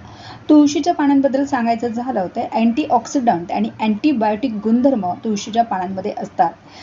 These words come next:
जे शरीराची रोगप्रतिकारक शक्ती वाढवण्यास मदत करतात. तुळशीचे सेवन केल्याने सर्दी, खोकला, दमा यासारख्या श्वसनाच्या समस्यांवर आराम मिळतो. पचनसुद्धा सुधारते. रक्तातील साखरेची पातळी नियंत्रित ठेवण्यास याची मदत होते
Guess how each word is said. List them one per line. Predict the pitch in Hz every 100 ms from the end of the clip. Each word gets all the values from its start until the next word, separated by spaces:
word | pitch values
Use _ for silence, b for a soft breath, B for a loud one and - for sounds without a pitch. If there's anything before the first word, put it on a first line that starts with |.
| B
जे | 226
शरीराची | 226 262 277 285 311
रोगप्रतिकारक | 202 240 285 - 233 233 233 226
शक्ती | - 240 285
वाढवण्यास | 233 190 190 277 220
मदत | 190 190
करतात. | 208 180 175 165 - B B -
तुळशीचे | 302 285 349 370
सेवन | 339 302 285
केल्याने | 294 277 240 208
सर्दी, | - 233 233 269 -
खोकला, | 233 220 247 233
दमा | 202 214 220 190
यासारख्या | 220 233 233 247
श्वसनाच्या | - 240 233 277 277 294 302
समस्यांवर | 294 233 208 220 214 208 240 -
आराम | 214 185 202
मिळतो. | 202 196 175 170 B B B -
पचनसुद्धा | 220 226 233 233 208 226
सुधारते. | 277 240 214 214 202 185 156 B B -
रक्तातील | 254 247 302 302 339
साखरेची | - 247 285 302 339
पातळी | - 233 277
नियंत्रित | 277 247 277 294 311 349 -
ठेवण्यास | 262 240 196 202 202
याची | 190 311 -
मदत | 214 208 208
होते | 202 180